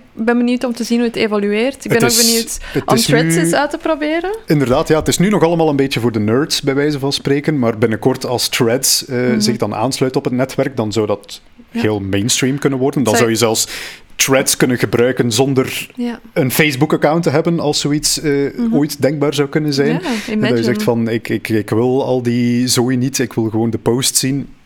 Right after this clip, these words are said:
Speaker 2: Dan zou dat
Speaker 1: Ja.
Speaker 2: in principe mogelijk
Speaker 1: Ik
Speaker 2: moeten
Speaker 1: vond
Speaker 2: zijn.
Speaker 1: dat er wel... Allee, je kunt al wel kijken naar hoe dat eruit ziet. Je kunt gewoon nog geen account maken als Europeaan. En ik vond het wel heel clean uitzien. Heel Twitterachtig.
Speaker 2: Hmm.
Speaker 1: Ehm, maar ja, verder heb ik het nog niet echt kunnen ontdekken. Ben benieuwd.
Speaker 2: Ja,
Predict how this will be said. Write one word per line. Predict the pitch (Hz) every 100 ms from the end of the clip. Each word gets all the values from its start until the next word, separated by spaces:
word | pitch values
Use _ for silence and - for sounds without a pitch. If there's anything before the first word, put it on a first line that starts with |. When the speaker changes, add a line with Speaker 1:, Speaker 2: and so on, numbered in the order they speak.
| - 127
Speaker 2:
Dan | 98 -
zou | 95
dat | 110
Speaker 1:
Ja. | 147
Speaker 2:
in | 123
principe | 139 170 170
mogelijk | 101 - -
Speaker 1:
Ik | -
Speaker 2:
moeten | -
Speaker 1:
vond | 247
Speaker 2:
zijn. | 247 240
Speaker 1:
dat | 240
er |
wel... | 220 240 254
Allee, | 226 220 208
je | 214
kunt | 220 226
al | 226 208
wel | 214
kijken | 214 214 247 311 311 320 - _
naar | 233 220
hoe | 226
dat | 220 214
eruit | 196 202 220
ziet. | - 247
Je | 233
kunt | 214 -
gewoon | 196
nog | 190
geen | 202 185
account | - 202 220
maken | 220 220 220 220
als | 208 -
Europeaan. | 208 208 214 208 208 220
En | 208
ik | 208
vond | 220 214
het | 220
wel | 226
heel | 208 214 220
clean | - 247 269
uitzien. | 285 285 - 294 302 311 - - -
Heel | - 233 262
Twitterachtig. | 269 269 269 247 254 - 285 - -
Speaker 2:
Hmm. | - 123 - -
Speaker 1:
Ehm, | 208 202 196 202 214
maar | 202
ja, | 196
verder | 202 208 220
heb | 220
ik | 220
het | 226
nog | 208 -
niet | 208
echt | 202
kunnen | - 208
ontdekken. | 208 208 196 - 240 240 - - -
Ben | 311 349
benieuwd. | 254 190 190 - - -
Speaker 2:
Ja, | 175